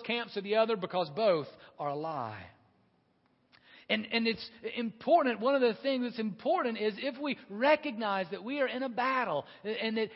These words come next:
there is an enemy, and that enemy opposes the work of God,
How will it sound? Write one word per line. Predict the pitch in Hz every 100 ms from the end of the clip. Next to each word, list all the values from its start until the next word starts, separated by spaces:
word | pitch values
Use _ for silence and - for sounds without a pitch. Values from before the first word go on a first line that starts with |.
| -
there | 277
is | 269 226
an | 254
enemy, | 220 302 269 156 123 - -
and | 214
that | 247 247
enemy | 262 330 302 226 170 -
opposes | - 190 - 254 311 294 277 247
the | 254
work | 247 277 262 254
of | 226
God, | 294 302 226 104